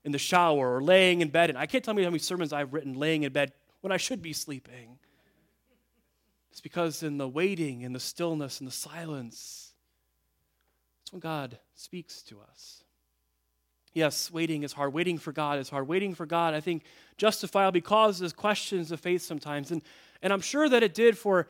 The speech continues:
Anna and Simeon as well, even if they experienced waiting in very different ways. Waiting is hard. But I also think in that space of waiting is where relationship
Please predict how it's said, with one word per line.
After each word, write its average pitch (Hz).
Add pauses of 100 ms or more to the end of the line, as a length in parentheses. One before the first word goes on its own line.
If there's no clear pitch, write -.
(200)
Anna 214
and 180
Simeon 190
as 151
well, 147
even 254
if 240
they 208
experienced 202
waiting 190
in 175
very 180
different 160
ways. 131 (1200)
Waiting 208
is 170
hard. - (1040)
But 190
I 220
also 254
think 190 (240)
in 165
that 165
space -
of 151
waiting 165
is 139
where 151
relationship 160